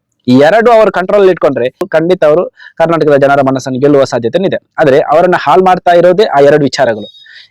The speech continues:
ಈಗ ನಾನ್ ಕೇಳ್ತಾ ಇರೋದು, ಮನೆ ಒಳಗಡೆ ಟಾಸ್ಕ್ ಇದೆ, ಇವಾಗ ಮಲ್ಲಮ್ಮ ಹೋಗಿನೇ ಮೂರು ವಾರ ಆಯ್ತು ಹತ್ರತ್ರ. So ಈ ಮೂರು ವಾರದ ನಂತರ ಇರುವ ಇಷ್ಟೊಂದು ವಿಚಾರಗಳಿದೆ, ಆ ವಿಚಾರಗಳನ್ನು ಇಟ್ಕೊಂಡು ಅಲ್ಲಿ ಕೌಂಟರ್ ಕೊಡ್ಬೋದು. ಬಿಟ್ಟು ಪಾಪ ಮಲ್ಲಮ್ಮನ ಹೆಸರು ಯಾಕೆ ತಗೋಬೇಕು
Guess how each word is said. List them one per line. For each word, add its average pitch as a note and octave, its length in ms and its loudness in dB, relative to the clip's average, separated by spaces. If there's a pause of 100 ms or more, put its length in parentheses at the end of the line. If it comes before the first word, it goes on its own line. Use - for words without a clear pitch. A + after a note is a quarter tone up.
ಈಗ A3 100 2
ನಾನ್ G#3+ 180 0
ಕೇಳ್ತಾ G3+ 220 0
ಇರೋದು, C#3+ 280 0 (320)
ಮನೆ D#3+ 140 2
ಒಳಗಡೆ E3+ 300 2
ಟಾಸ್ಕ್ D#3 340 -2
ಇದೆ, D3 160 -2
ಇವಾಗ C#3 140 0 (100)
ಮಲ್ಲಮ್ಮ F3 260 2
ಹೋಗಿನೇ E3 380 2
ಮೂರು D#3 240 0
ವಾರ C#3+ 120 2
ಆಯ್ತು C3+ 360 -4
ಹತ್ರತ್ರ. B2+ 300 -6 (420)
So C#3+ 120 0
ಈ C#3 40 0
ಮೂರು G3 300 2
ವಾರದ G3+ 200 2
ನಂತರ G3 300 -2
ಇರುವ G3+ 220 4
ಇಷ್ಟೊಂದು F#3 440 0
ವಿಚಾರಗಳಿದೆ, D#3+ 580 -2
ಆ D#3+ 320 0
ವಿಚಾರಗಳನ್ನು F3+ 600 2
ಇಟ್ಕೊಂಡು E3+ 460 0
ಅಲ್ಲಿ F3 220 -4
ಕೌಂಟರ್ F#3 300 -2
ಕೊಡ್ಬೋದು. A2 340 -4 (240)
ಬಿಟ್ಟು E3 420 0
ಪಾಪ A3 200 0
ಮಲ್ಲಮ್ಮನ G#3 460 2
ಹೆಸರು F#3+ 240 -2
ಯಾಕೆ E3 140 0
ತಗೋಬೇಕು C3+ 300 -2